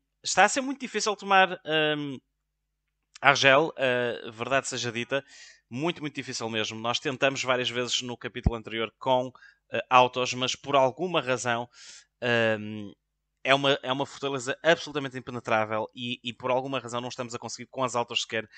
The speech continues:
tomar. E vocês sabem porque as autos, não é? Pela simples razão de que nós, para lutar as batalhas, estamos a ver à Nora, como sabem bem, por causa dos crashes contínuos que,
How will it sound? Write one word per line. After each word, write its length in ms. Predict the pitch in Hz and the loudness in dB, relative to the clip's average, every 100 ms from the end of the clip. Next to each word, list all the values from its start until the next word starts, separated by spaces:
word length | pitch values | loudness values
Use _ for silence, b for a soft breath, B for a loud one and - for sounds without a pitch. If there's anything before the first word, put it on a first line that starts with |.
| B B _ | B B _
tomar. 300 | 110 98 85 B B - | -4 -4 -4 B B -10
E 80 | 147 | -4
vocês 260 | 190 220 | -2 2
sabem 240 | - 190 196 | 4 4 0
porque 240 | - 190 | -6 -2
as 180 | 190 175 | 0 4
autos, 320 | 135 120 107 | 4 2 -4
não 100 | 104 | -2
é? 200 | 107 123 | -4 -4
Pela 220 | - 131 | -8 -12
simples 240 | 123 131 127 | -10 -12 -12
razão 220 | 123 131 | -8 -8
de 60 | |
que 100 | - | -8
nós, 160 | 127 127 | -6 -4
para 140 | - | -4
lutar 240 | 120 - 117 | -6 -2 -2
as 100 | 117 | -2
batalhas, 580 | 120 120 117 123 127 - _ | -4 0 0 -2 -8 -10 _
estamos 380 | _ 117 117 113 | _ -8 -6 -10
a 60 | 110 | -6
ver 240 | 113 113 | -4 -4
à 140 | - 113 | -2 -2
Nora, 320 | 110 107 110 | 0 -2 -2
como 200 | - 107 | -10 -14
sabem 340 | - 107 101 | -6 -6 -6
bem, 240 | 101 101 107 b b b b b b b _ | -6 -6 -8 b b b b b b b _
por 120 | - | -16
causa 260 | - 123 117 | 0 0 0
dos 200 | 107 113 | -4 -4
crashes 440 | - 120 131 120 | 2 2 4 0
contínuos 520 | - 123 110 117 120 | -4 -8 -6 -8 -6
que, 120 | - | -8